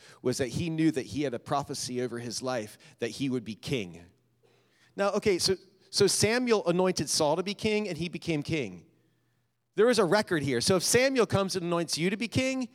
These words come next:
you're probably pretty sure that it's gonna happen, <laughs> right? Samuel's got a pretty good track record as a prophet.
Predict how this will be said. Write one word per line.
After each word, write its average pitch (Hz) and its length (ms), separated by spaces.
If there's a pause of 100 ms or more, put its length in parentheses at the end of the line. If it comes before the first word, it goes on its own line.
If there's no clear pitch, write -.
(200)
you're 233 100
probably 285 300
pretty 247 220
sure 220 200
that 180 80
it's - 140
gonna 180 160
happen, 147 440 (360)
<laughs> - 300
right? 196 380 (440)
Samuel's 269 400
got 240 160
a 214 60
pretty 247 260
good 220 180
track 220 300
record 180 260
as 165 140
a - 40
prophet. 190 480